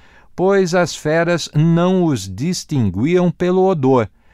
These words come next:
ainda que avançassem para elas a favor do vento. Conseguiam, dessa forma, aproximar-se até uma distância muito curta e flechar de morte os animais.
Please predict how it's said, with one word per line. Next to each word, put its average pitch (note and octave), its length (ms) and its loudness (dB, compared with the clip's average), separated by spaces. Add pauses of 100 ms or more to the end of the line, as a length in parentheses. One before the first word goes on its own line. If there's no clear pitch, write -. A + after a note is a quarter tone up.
(220)
ainda B2 480 0
que G2+ 240 -4
avançassem G2 840 0
para B2 340 0
elas D3 540 0
a F#3 120 -2
favor B2+ 540 0
do D#3 140 0
vento. F#2+ 500 -4 (1080)
Conseguiam, A2+ 800 2
dessa G#2 540 -2
forma, A2 720 -2
aproximar-se D3+ 960 -2
até F3 360 -2
uma F#3+ 200 2
distância D#3+ 720 -2
muito E3 400 0
curta G#2+ 560 0 (300)
e C3 120 0
flechar G2 680 -2
de G#2+ 240 -4
morte C#3+ 500 2
os D3 160 -4
animais. B2+ 800 -2